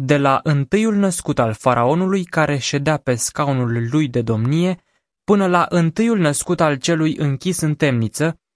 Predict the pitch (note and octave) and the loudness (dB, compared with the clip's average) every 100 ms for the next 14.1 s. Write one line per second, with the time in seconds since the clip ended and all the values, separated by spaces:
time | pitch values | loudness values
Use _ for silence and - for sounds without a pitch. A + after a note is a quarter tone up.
0 | _ - - E3 F#3+ F#3 D#3 C#3 - G#3+ | _ -8 -4 -2 0 2 2 -2 0 0
1 | A#3 G3 F3 E3 E3 C#3+ B2 - D#3 D3 | 2 0 0 2 2 0 -2 -4 -4 -2
2 | C#3 C#3+ C#3 - A#2+ - G#2 G2+ - _ | -2 -2 -2 0 -2 -2 -6 -8 -10 _
3 | _ _ _ _ _ _ _ _ _ _ | _ _ _ _ _ _ _ _ _ _
4 | - - B2+ B2+ F3+ G3 F#3 - C#3+ C3 | -2 2 4 2 2 0 -2 -2 0 0
5 | - A#2 A2+ - - E3 F3 _ C#3 F3+ | 0 0 0 -2 -4 -4 -6 _ -2 0
6 | A3 G#3 E3 - - E3 - - D3 C3+ | 0 0 -4 -2 0 0 -2 -4 -2 -2
7 | C3+ D#3+ D#3 B2+ B2 C#3+ - B2+ - D#3+ | -2 -2 0 0 0 -2 -4 -8 -2 -2
8 | E3+ D#3 C#3 C#3+ - B2 G#2 G#2 _ _ | -2 -4 -6 -8 -6 -6 -6 -12 _ _
9 | _ - - C#3+ C#3 E3+ E3+ - - E3+ | _ -6 0 0 0 0 -2 -4 -2 2
10 | F#3 C#3+ G#2+ - B2+ B2+ A#2+ A#2+ A#2 G#2+ | 2 0 -2 -6 -4 -2 -2 -2 -2 -4
11 | A2+ - - - _ _ _ - F3 G3 | -6 -8 -14 -20 _ _ _ -2 0 0
12 | G3+ F#3 C3+ B2 - D3+ C#3+ D#3 D3+ C#3 | 2 2 0 -2 -2 -2 -2 -2 -2 -2
13 | B2 - C3 A#2+ - B2+ B2 A2+ F#2+ _ | -4 -4 -4 -4 -4 -2 -2 -2 -6 _
14 | - | -20